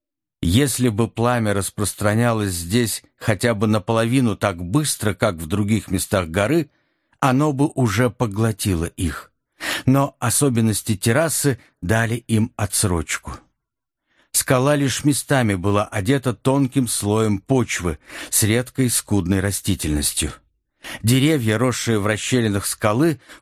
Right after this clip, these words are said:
погибали от засухи и представляли хороший материал для огня. Но они были разбросаны довольно редко, и между ними не было кустарников и хвороста,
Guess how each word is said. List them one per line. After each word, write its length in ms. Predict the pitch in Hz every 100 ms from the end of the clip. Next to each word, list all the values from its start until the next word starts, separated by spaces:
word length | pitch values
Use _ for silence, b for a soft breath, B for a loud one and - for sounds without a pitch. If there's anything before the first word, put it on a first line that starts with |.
| -
погибали 640 | 143 131 113 127 131 131 -
от 160 | 113
засухи 720 | 92 117 147 - 113 - 104 - B
и 100 | 147
представляли 720 | 127 135 - - 127 160 156
хороший 480 | - 139 143 - 135
материал 560 | 120 110 107 107 113 107
для 240 | 95 95
огня. 420 | 82 76 76 69 - _ _ _ _ B B
Но 220 | 131 143
они 260 | 127 123 139
были 220 | 127 127
разбросаны 760 | 123 123 104 135 139 131 120 113
довольно 420 | 120 127 123 123
редко, 460 | 139 131 - 98 B B B
и 100 | 131
между 380 | 131 123 98 113
ними 300 | 139 147 139
не 220 | 127 135
было 240 | 120 120
кустарников 920 | - 127 - 151 139 131 127 131 - _ _
и 60 | 127
хвороста, 760 | - 117 117 87 80 - 78